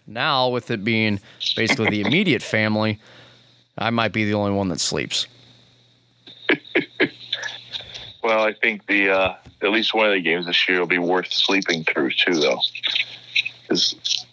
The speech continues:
Speaker 2: who's it that Dallas is playing? They both have three wins, so, and then, you know, the Detroit game, and then who knows if the Steelers and the Ravens are actually gonna play Thursday night with their covid outbreak at, at Baltimore. So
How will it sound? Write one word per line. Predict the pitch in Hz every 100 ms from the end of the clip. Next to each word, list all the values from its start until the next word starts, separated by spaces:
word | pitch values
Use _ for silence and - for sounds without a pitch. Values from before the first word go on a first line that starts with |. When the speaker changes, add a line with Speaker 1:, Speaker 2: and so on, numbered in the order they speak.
| _
Speaker 2:
who's | 107 104
it | 95
that | 95 82
Dallas | 85 85 87
is | -
playing? | 101 87
They | 85
both | 85 87
have | 95 87
three | - 95
wins, | 85 85 82 82 87 - -
so, | - - 50 52 - -
and | -
then, | - - - -
you | - -
know, | - - - - - - - - - - - - - -
the | 95
Detroit | 90 87 - 104 92
game, | 87 82 78 78 - - - -
and | -
then | - 78 85 - - - - - -
who | 110
knows | 98 98 98
if | -
the | 110
Steelers | - 95 92 87 87
and | 85
the | 82
Ravens | 95 90 87
are | 85
actually | 85 -
gonna | 90 80
play | 98 101
Thursday | - - -
night | 87 78
with | -
their | 90
covid | 92 - - 62
outbreak | 53 - 53 -
at, | - - - - - -
at | -
Baltimore. | - 76 - 85 82 - -
So | - 57 -